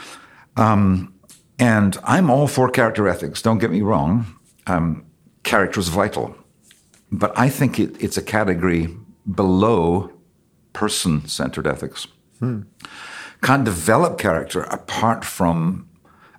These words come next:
Speaker 1: uh, being persons in relation, which is the very core of what it means to be in the image of God. And as we are persons in relation with the triune God, we are transformed.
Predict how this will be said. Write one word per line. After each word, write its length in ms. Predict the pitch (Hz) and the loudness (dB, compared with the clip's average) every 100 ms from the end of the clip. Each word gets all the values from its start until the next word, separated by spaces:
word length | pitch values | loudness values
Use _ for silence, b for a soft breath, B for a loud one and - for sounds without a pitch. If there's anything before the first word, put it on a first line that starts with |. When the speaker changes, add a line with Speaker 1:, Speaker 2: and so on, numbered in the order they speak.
| b | b
Speaker 1:
uh, 140 | 92 82 | -2 0
being 300 | 87 90 82 | 0 -2 -2
persons 640 | - 147 143 - 160 165 | -2 0 0 2 2 2
in 220 | - 131 120 | 2 2 4
relation, 540 | 101 101 92 - 92 | 4 2 2 2 2
which 160 | 92 104 | 0 -2
is 100 | 92 | -2
the 80 | |
very 240 | 92 104 85 | 0 0 0
core 440 | - - 160 131 | -2 -2 0 2
of 80 | 87 | 2
what 100 | 98 | 2
it 60 | 95 | 2
means 200 | 107 - | 2 0
to 80 | - | -2
be 140 | 92 | 2
in 80 | 87 | 2
the 80 | 85 | 2
image 220 | 82 78 | 2 -2
of 80 | 78 | -4
God. 380 | 60 67 - - _ _ B B B B B B B B | -4 -6 -10 -18 _ _ B B B B B B B B
And 180 | 92 85 | 0 2
as 280 | 101 107 101 | 2 2 2
we 260 | 104 98 98 | 0 2 2
are 200 | 92 90 | 0 0
persons 480 | - 147 147 143 | 0 2 2 2
in 100 | 107 | 4
relation 400 | 101 98 143 - | 4 4 4 2
with 80 | 127 | 0
the 60 | 95 | 0
triune 380 | - 95 90 85 | 0 2 2 2
God, 320 | 92 92 85 | 2 2 0
we 120 | 92 | 0
are 120 | 85 | 0
transformed. 840 | 80 80 78 - 117 104 101 98 | 0 -2 -2 -2 0 2 4 2